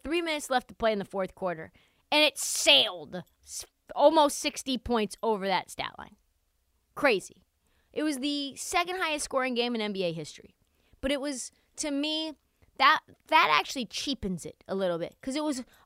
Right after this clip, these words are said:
a lot more than just a barrage of points, right? You had a drama, a storyline the entire way. First of all,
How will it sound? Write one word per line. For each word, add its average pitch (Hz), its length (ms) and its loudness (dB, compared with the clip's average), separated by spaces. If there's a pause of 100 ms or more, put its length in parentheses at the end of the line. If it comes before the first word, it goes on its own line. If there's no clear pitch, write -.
(120)
a 254 80 8
lot 294 360 8
more 240 320 2
than 190 180 -2
just 196 220 -8
a 190 40 -4
barrage 165 540 -2
of 156 140 -12
points, 143 320 -12
right? 160 180 -6 (260)
You 226 100 -2
had 196 120 0
a 185 60 -4
drama, 180 640 0 (200)
a 180 60 -16
storyline 170 720 -6
the 185 100 -8
entire 196 480 0
way. 185 400 0 (360)
First - 240 0
of 233 80 0
all, 214 280 4